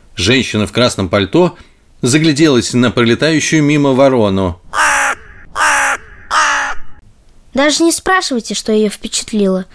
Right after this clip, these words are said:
Speaker 2: но эта женщина в красном пальто, засмотревшись на ворону, споткнулась и случайно уронила свою перчатку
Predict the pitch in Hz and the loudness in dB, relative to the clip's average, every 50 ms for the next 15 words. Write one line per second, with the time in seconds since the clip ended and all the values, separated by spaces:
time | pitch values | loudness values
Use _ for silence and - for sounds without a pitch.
0 | - - - 220 220 226 226 240 214 233 294 330 359 339 - 294 277 240 - - | -20 -8 -2 0 0 2 2 0 2 2 2 0 0 -2 -4 -4 -6 -6 -4 -2
1 | 269 269 285 285 - 269 247 220 - 247 240 233 - - 339 359 381 381 - - | 0 0 0 0 0 -4 -4 -2 0 0 0 0 0 0 2 2 0 -2 -8 -20
2 | - - - - - - 247 240 - 254 247 240 294 294 285 - 269 247 - 254 | -20 -20 -20 -20 -6 -4 -4 -2 -2 -4 -2 2 2 2 2 0 -4 -6 -4 -2
3 | 233 220 220 226 262 311 349 349 311 202 202 - - - - - - - - 247 | 0 2 2 4 4 2 2 0 -2 -4 -6 -10 -18 -18 -10 -10 -6 -2 -2 -2
4 | - - - 330 359 392 403 392 330 202 196 - - - _ 262 233 - 247 226 | -2 -2 -2 0 2 2 4 2 2 0 -2 -6 -8 -8 _ -6 -4 -2 -2 -2
5 | - 311 294 269 254 240 233 233 226 233 269 311 320 302 262 - 269 285 277 - | 0 0 0 0 2 2 2 2 0 0 0 0 0 0 0 0 0 -2 0 0
6 | 302 285 269 - - 254 233 233 - - 233 220 | -2 -4 -4 -4 -4 -2 -2 -2 -4 -8 -10 -12